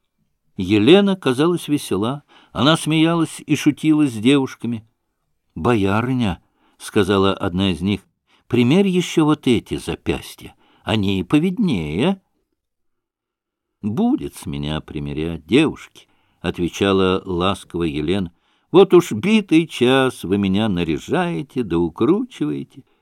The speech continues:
Будет с меня. Вот ещё только маниста надень. Как наденешь маниста, будешь, право слово, не дать не взять, святая икона в окладе».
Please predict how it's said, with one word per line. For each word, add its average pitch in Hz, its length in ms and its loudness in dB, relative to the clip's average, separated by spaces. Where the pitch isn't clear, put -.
Будет 214 460 -2
с - 120 -20
меня. 71 440 -8
Вот 185 220 4
ещё 175 200 2
только 170 260 4
маниста 147 720 0
надень. 69 560 -4
Как - 320 -2
наденешь 214 840 2
маниста, 165 920 -6
будешь, 151 580 0
право 165 320 0
слово, 131 380 -2
не 95 200 0
дать 143 500 0
не 156 120 -2
взять, 113 480 -4
святая 147 760 0
икона 113 640 -2
в 87 60 -4
окладе». - 520 -8